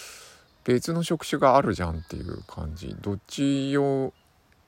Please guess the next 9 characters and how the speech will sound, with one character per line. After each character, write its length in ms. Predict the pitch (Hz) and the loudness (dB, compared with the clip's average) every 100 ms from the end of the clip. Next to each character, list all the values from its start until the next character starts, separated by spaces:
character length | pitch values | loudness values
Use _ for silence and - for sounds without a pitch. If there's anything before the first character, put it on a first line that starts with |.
| _ - | _ -8
側 280 | 123 120 120 | -4 -2 -2
に 80 | |
も 160 | 117 107 | -2 -2
伸 160 | 87 87 | -2 -2
び 200 | 104 101 | -2 0
る、 200 | 90 - - - _ _ _ - - - - - - - - - - - - - _ _ _ _ _ _ _ _ _ _ _ _ _ - _ _ | -2 -4 -10 -20 _ _ _ -20 -20 -18 -18 -16 -16 -16 -18 -18 -20 -20 -20 -20 _ _ _ _ _ _ _ _ _ _ _ _ _ -20 _ _
伸 180 | - 92 | -4 -4
び 520 | 107 113 117 113 110 - _ - _ 110 | -2 -2 -2 -2 -4 -8 _ -20 _ -8
る 160 | 98 | -8